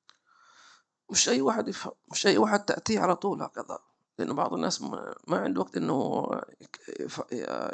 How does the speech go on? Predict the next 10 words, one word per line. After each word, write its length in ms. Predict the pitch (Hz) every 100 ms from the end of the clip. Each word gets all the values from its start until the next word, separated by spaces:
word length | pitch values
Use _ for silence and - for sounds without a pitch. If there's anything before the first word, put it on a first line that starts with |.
| - - -
يقول 260 | 131 131
شيء. 220 | - 127 135
لكن 220 | 170 180 202
أهم 220 | 226 233
شيء 280 | 233 214 190
أن 120 | 185
تفهم 480 | 220 - 233 240 - _ _ _ _ _ _ _ _ _ _ _ -
أن 360 | 160 196 196 202 - _ _ _ _ _ _ -
نعم 440 | 170 208 185 190 196
الدين 680 | - - 190 233 262 -